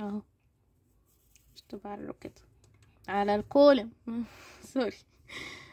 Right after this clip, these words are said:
علمنا على الكولوم ده، هنشطب على الرو بتاعه. وبعدين، اه، ندور. احنا شطبنا على كله خلاص، ما فيش زيروز تاني. فهنعمل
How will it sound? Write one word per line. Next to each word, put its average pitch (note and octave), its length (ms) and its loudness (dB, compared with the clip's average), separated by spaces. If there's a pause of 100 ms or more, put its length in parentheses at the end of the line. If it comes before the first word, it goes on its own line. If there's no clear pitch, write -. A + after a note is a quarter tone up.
(480)
علمنا A3+ 440 2
على G#3+ 180 0
الكولوم A3 540 -4
ده، D4+ 240 2
هنشطب G#3+ 500 -6
على G#3+ 380 -4 (340)
الرو G3+ 480 -4
بتاعه. A3 420 -6 (2500)
وبعدين، A3+ 920 -2 (420)
اه، G#3 260 -4 (200)
ندور. A3 640 -4 (260)
احنا - 180 -6
شطبنا A3 640 -2
على G3+ 140 -6
كله G3 340 -10 (100)
خلاص، - 300 -20
ما G3+ 180 -8
فيش - 500 -12
زيروز G#3+ 540 -4
تاني. - 240 -8 (680)
فهنعمل A3 640 -2